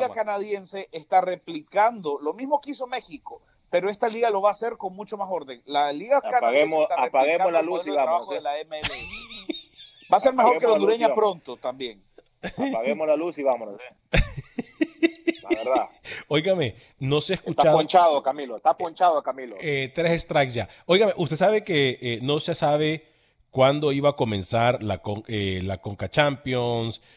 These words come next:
Speaker 4: o cuándo se iba a, a, a terminar de reanudar los partidos de Conca Champions, cuándo se va a comenzar la concacaf League. Ayer dimos noticias nosotros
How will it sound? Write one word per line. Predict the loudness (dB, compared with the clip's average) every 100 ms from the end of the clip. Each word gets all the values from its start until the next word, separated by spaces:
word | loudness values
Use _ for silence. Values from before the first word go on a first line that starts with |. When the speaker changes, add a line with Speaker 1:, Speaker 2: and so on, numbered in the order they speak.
| _
Speaker 4:
o | -8
cuándo | -2 -2 -2
se | -4
iba | -2 2 2
a, | 0 -4
a, | -8 -10 -10
a | -6
terminar | -4 -4 -2 -2 -2
de | -2
reanudar | -2 -2 0 -2 -2
los | -4
partidos | -4 -6 -6 -6
de | -6
Conca | -6 -6 -2
Champions, | 2 2 0 -6 -4
cuándo | -4 -4
se | -2
va | -4
a |
comenzar | -2 -6 -4 -4
la | -4 -4
concacaf | -8 -10 -8 -8
League. | -2 -2 -2 -6 -20 _
Ayer | -6 -2 -2 -4
dimos | -4 -4
noticias | -4 -4 -6 -4 -6
nosotros | -4 -6 -4 -6 -6